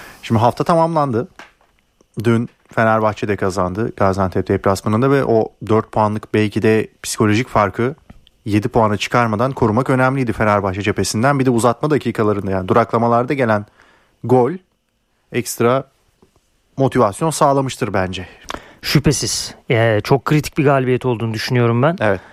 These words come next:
Speaker 2: Ee, çünkü dediğin gibi o psikolojik eşik,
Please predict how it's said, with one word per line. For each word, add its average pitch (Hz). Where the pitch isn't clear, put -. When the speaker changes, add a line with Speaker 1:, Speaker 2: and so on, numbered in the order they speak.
Speaker 2:
Ee, 117
çünkü 123
dediğin 135
gibi 117
o 117
psikolojik 131
eşik, -